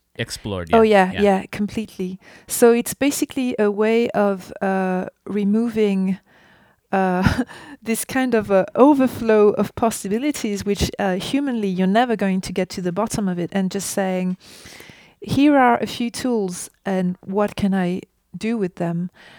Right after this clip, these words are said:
Speaker 2: And then the other thing to remember as well, especially in, on this album, uh, because my main sound source is actually the, the organ, I really made a point of, uh, uh, expanding my knowledge of, uh, harmony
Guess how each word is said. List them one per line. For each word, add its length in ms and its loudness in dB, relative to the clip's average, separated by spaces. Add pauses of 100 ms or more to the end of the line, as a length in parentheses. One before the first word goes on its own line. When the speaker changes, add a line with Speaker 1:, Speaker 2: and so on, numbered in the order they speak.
(140)
Speaker 2:
And 140 4
then 140 6
the 160 0
other 180 6
thing 260 -4
to 160 -2
remember 420 0
as 180 -2
well, 140 0
especially 520 -4
in, 280 -2
on 140 0
this 200 -4
album, 420 -2 (520)
uh, 420 4
because 340 -6
my 160 2
main 380 2
sound 320 -2
source 520 -4
is 200 -2
actually 340 -4
the, 460 -4
the 180 -4
organ, 480 -2 (840)
I 80 4
really 260 2
made 240 2
a 60 0
point 560 -4
of, 260 0
uh, 360 -2 (680)
uh, 280 0
expanding 720 0
my 300 2
knowledge 480 0
of, 220 -4
uh, 240 -2
harmony 800 0